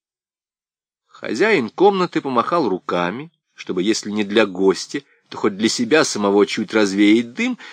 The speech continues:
движением плеч поправил накинутый полушубок и подал руку. «Аюров, садитесь, товарищ». «Соболев Эраст Константинович. Из военкомата?» «Да, оттуда».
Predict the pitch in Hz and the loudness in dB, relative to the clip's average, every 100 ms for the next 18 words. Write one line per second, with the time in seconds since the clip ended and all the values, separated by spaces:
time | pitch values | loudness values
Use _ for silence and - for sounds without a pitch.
0 | - 107 127 175 233 208 185 - 220 214 | -20 -4 2 2 2 0 -2 -4 -6 -6
1 | - 170 151 185 185 170 156 147 156 147 | -2 -4 0 2 2 2 0 -4 -6 -6
2 | 127 127 110 139 151 - 247 214 - - | -4 -6 -4 -4 -4 -4 -4 -6 -8 -20
3 | - 165 - 165 139 120 107 90 - 76 | -12 -10 -4 -2 -2 -4 -4 -8 -8 -16
4 | _ _ _ _ _ _ _ _ - 156 | _ _ _ _ _ _ _ _ -2 0
5 | 180 196 190 120 92 - - - _ - | 4 8 10 8 6 -2 -18 -20 _ -12
6 | - 78 90 101 92 - 101 95 87 80 | -8 -4 -4 -4 -6 -2 0 2 0 -2
7 | - _ _ _ _ - 139 123 123 113 | -8 _ _ _ _ -2 2 2 0 -6
8 | - - _ _ _ _ - 98 110 107 | -10 -20 _ _ _ _ -6 -2 0 -2
9 | - 107 90 98 90 98 90 - - _ | -4 -6 -2 -4 -2 -6 -4 -6 -8 _
10 | _ _ _ - 98 107 107 123 139 170 | _ _ _ -10 -2 0 0 0 2 2
11 | 156 90 - _ _ _ - 117 120 - | 2 0 -2 _ _ _ -4 -2 -2 -4
12 | 104 95 87 | -6 -4 -4